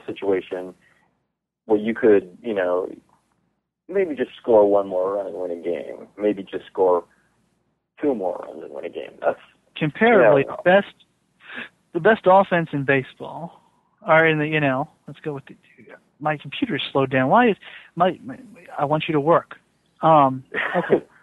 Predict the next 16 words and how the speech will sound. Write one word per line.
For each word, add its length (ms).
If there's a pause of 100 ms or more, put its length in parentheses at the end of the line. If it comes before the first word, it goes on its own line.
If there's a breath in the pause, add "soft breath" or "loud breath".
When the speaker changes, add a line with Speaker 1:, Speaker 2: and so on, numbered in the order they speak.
(100)
Speaker 1:
What 160
Speaker 2:
The 40
Speaker 1:
are 100
you 60 (140)
Speaker 2:
best, 80
Speaker 1:
looking 180
for? 300 (200)
Speaker 2:
the 80
best, 260 (260)
the 100
best 540
offense 540 (1040)
in 100
the 80
National 480
League 280